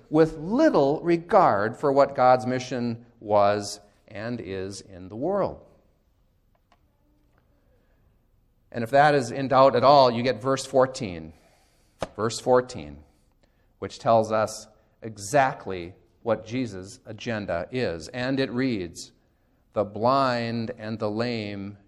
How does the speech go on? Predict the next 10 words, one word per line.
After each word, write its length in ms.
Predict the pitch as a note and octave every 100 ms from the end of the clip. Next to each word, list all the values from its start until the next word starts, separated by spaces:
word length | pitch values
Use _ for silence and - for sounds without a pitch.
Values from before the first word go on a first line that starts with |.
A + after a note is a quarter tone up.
| _
came 320 | - C3 D3
to 140 | D3+ C3+
him 180 | C3
in 100 | C3
the 100 | B2+
temple, 600 | B2+ A#2 G2 G2 G2 G2 -
and 500 | G#2 G#2+ A2 A2 G#2+ _
he 400 | G#2+ G2+ G#2 G#2 _ _ _ _ _ _ _
cured 460 | - B2 A2 F#2 F#2
them." 240 | E2